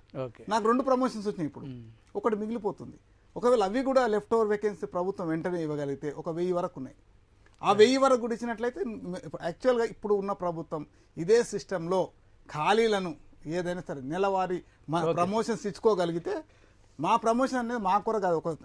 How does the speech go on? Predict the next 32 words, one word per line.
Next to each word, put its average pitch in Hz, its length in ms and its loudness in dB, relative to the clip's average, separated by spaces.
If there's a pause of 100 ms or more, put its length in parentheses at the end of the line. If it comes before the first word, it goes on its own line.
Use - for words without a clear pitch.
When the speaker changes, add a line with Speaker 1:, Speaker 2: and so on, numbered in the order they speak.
Speaker 2:
ఒకటి 165 220 -6
ఉంది, 190 180 -2
అపవాదు 208 360 4
కూడా 208 140 6
ఉంది. 151 200 -4 (140)
ఇలా 208 180 0
Speaker 1:
మ్మ్. 143 80 -4
Speaker 2:
ప్రమోషన్ల 196 420 -2
కొరకు 190 260 -2
పోరాడతాం, 180 680 -4
డిఏలకు 190 360 4
పోరాడతారు, 175 580 -2 (280)
పీఆర్సీ 208 340 4
కొరకు. 185 260 -2
ఇది 190 120 2
వద్దు. 202 320 0 (600)
మా 151 100 -2
పిల్లలు 180 380 -4
ఉండాలి, 196 300 0
పిల్లలు 175 280 -4
నాణ్యమైన 160 360 -2
భోజనం 156 300 -4
మేము 165 200 -4
చెప్పాలా. 160 360 -2 (320)
వాళ్ళు 202 260 4
ఉంటే 220 160 6
మేము 240 240 2
ఉంటాం, 233 260 2 (460)
స్కూల్ 247 300 0
ఉంటే 247 180 0
టీచర్ 226 320 0
ఉంటాడు. 170 300 -6